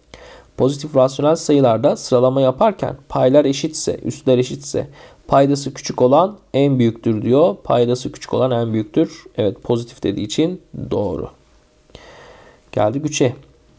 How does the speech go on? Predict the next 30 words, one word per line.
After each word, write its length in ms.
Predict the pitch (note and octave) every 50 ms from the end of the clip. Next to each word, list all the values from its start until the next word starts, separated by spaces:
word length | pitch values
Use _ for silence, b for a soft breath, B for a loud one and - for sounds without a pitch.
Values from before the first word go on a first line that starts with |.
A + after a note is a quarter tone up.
| _ _ _ _ _ _ _ _ _ - - - - - - - _ -
Bir 220 | C3 D3 F3+ G3
soğuk 360 | G3+ - - E3 E3+ E3+ -
hava 220 | D3+ D3 C#3+ D#3+ D#3
deposunda 520 | D3 C#3 C#3 C#3+ C3 B2+ C3 C#3+ D#3 D#3+
termometre 600 | D#3 - D3 C3+ C3+ C#3 C#3 C#3+ C#3+ C#3+ C#3+ D#3+ - - -
artı 380 | B2 A#2+ A#2+ A#2+ - - C3+
yedi 180 | B2+ C#3 C#3+ C3+
dereceyi 460 | A#2+ A#2 A2+ A2+ A2 A#2+ C3+ D#3+ -
gösterirken 720 | - A2 A#2+ - - - A#2 A#2+ A#2+ B2 - - - - - - -
her 260 | B2 B2 C3 C3+ C3
dakikada 560 | A2+ G#2+ - - - - A#2 C#3+ D3 C3+ B2
beş 260 | A#2+ A#2+ B2 - -
derece 320 | - G#2 G#2+ A2 C#3 C#3 C3+
düşmektedir. 840 | A#2 G#2+ - - A2 A2 A2 - - F#2+ G#2 C3 D#3+ - - - B B B B B B B B B -
Buna 140 | C3 C#3+ D#3
göre 340 | C#3+ C3+ A#2 A2 G#2 G#2+
dört 260 | A#2 B2+ D3+ D#3 D#3 -
dakika 280 | C3+ C3 - - C3
sonra 380 | B2 - A#2+ A2+ A#2 C3 D#3 E3+
hava 440 | D#3+ - - - C#3+ C3 C3+ C3+ C3
deposundaki 520 | B2+ B2 B2+ A2+ - - A#2 A#2 A#2+ -
sıcaklık 540 | B2+ - A#2 A#2+ A2+ A2+ - - - - -
ne 60 | B2
olur? 340 | A#2+ A2 A2 G#2+ A2+ B2 B2+
Dört 260 | B2 B2+ C3 B2+ B2+
kere 280 | - B2 A2 A2 G#2 F2+
beşten 560 | D#2+ - - - - A#2+ B2 C3+ D3 E3 F#3 - b b b b b b b b b b b b b -
ne 60 | C3
olacak 300 | A#2+ A2+ G#2+ G#2+ G#2+ G#2 -
burası? 560 | - - G#2 - - - D#3 E3 F3 F3+ F3+